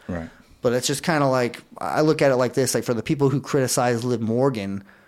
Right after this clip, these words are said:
Speaker 2: for her credibility, like, you can't criticize Liv Morgan and then praise Dakota Kai. It's kinda like where I get at. Like, they're in the same tier right there, you know, and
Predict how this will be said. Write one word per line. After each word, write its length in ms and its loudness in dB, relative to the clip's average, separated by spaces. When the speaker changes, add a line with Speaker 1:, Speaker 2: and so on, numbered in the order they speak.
Speaker 2:
for 140 -6
her 180 2
credibility, 600 0
like, 200 -2
you 80 -6
can't 280 -2
criticize 520 2
Liv 120 0
Morgan 360 0
and 120 0
then 100 -2
praise 460 2
Dakota 340 0
Kai. 520 -6
It's 120 -2
kinda 220 -2
like 160 0
where 160 2
I 120 0
get 220 -2
at. 220 -4
Like, 160 -6
they're 180 2
in 80 2
the 80 0
same 300 0
tier 280 -4
right 280 -6
there, 200 -4
you 160 -8
know, 220 -6
and 140 -10